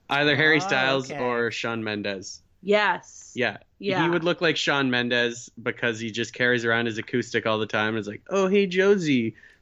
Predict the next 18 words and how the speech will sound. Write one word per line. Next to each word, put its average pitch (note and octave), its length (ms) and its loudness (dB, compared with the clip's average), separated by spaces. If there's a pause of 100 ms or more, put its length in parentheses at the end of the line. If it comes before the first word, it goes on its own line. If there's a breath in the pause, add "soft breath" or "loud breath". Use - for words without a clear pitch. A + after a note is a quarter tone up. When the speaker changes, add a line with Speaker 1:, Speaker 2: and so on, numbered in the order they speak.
Speaker 1:
look, G3+ 300 4
I D#3+ 120 6
wrote F3 220 4
a E3+ 40 4
song G3 380 4
for E3+ 120 -2
you." A#2 400 6
Speaker 3:
Well, C4+ 160 6
Speaker 1:
And B3 100 2
then C4 120 2
Speaker 3:
and - 20 2
he C#4 160 0
is C4 240 -6
genuinely A#3 600 -6
handsome, A3 540 -2
but G#3+ 200 -2
he G3+ 300 0
has F#3+ 600 0